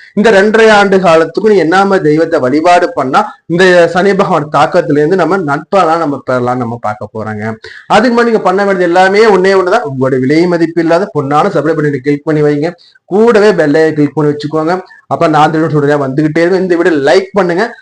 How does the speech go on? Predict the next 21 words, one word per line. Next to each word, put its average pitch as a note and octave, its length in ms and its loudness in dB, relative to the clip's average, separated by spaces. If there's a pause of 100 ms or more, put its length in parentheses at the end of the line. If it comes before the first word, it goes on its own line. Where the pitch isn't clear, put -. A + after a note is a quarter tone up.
(120)
அப்படியே E3 320 -2
உற்றார் F3 480 2
உறவினர் E3 460 0
நண்பர்கள் E3+ 480 0
அனைவரும் D#3+ 340 0
கூட G3+ 220 2
இந்த D#3+ 200 -2
வீடியோஸ் D#3 240 -2
அப்படியே F#3 160 -4 (340)
பகிர்ந்தளிங்க. D3 600 -2 (520)
அதே F3 140 2 (100)
மாதிரி F#3 180 0
பாத்தீங்கன்னா, D3 320 -2 (100)
இந்த C#3+ 220 -4
சனி E3 220 0 (140)
பகவான்ங்கிறது D#3+ 520 0
பாத்தீங்கன்னா, C3 460 -2 (440)
பார்க்கிற E3 320 2 (180)
பார்வைகளுக்கு F3 580 2
என்ன D#3 260 -2
மாதிரி D3+ 120 -2